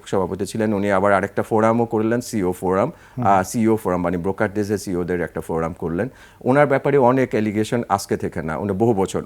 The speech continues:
Speaker 1: যে কমিশনে আসুক না কেন, কমিশনার
Speaker 2: বহাল তবিয়তে আছেন।
Speaker 1: ওনার, ওনার সাথে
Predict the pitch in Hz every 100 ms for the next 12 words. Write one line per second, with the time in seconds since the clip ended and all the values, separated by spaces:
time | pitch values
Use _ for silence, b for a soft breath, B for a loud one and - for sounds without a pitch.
0 | 110 107 131 127 127 131 151 151 139 151
1 | 139 139 139 156 185 B B - 120 120
2 | 135 131 139 139 131 123 113 139 156 156
3 | 151 127 143 147 151 143